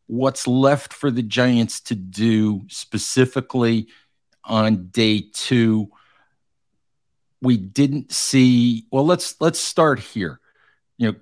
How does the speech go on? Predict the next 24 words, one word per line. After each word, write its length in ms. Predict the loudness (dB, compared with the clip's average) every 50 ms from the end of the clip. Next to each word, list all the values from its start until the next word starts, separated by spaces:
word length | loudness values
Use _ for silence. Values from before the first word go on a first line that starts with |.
| _
Chris 340 | -6 0 0 0 0 0 -4
Pflum 300 | -2 2 2 4 4 6
and 100 | 6 4
Nick 240 | 4 2 0 -4 _
Falato 500 | -6 -4 -2 0 0 0 0 -2 -4 -6
put 220 | -6 -8 -8 -6
together 640 | -8 -12 -12 -6 -4 -2 0 0 0 0 -2 -2 -4
their 280 | -4 -4 -4 -2 -2
best 400 | -4 -6 -6 -6 -6 -6 -6 -8
available 560 | -10 -8 -4 -2 -2 0 0 -2 -2 -4 -6 -8
players 680 | -8 -2 0 0 2 2 0 0 -2 -4 -4 -8 -14 -18 _ _ _ _
for 580 | _ _ _ -4 -2 0 0 0 -2 -2 -6 -8 -8 -6
day 220 | -4 -2 -2 -4
two. 540 | -6 -10 -6 -4 -2 0 0 0 -2 -4 -8 -12 -20 _ _ _ _ _ _ _ _ _
That 260 | _ -2 -2 -2 -2 0
posted 460 | 2 2 2 2 -2 -2 -2 -2 0
in 100 | 2 2
the 80 | 2
wee 320 | 2 2 4 6 6 6 6
hours 480 | 4 2 2 2 2 0 0 0 -2
of, 220 | -2 -4 -4 -6 -8 -4
of 180 | -4 -4 -4 -6
Friday 480 | -4 0 0 2 2 2 0 -2 0
morning. 600 | 0 0 0 0 -2 -2 -2 -2 -2 -2 -4 -6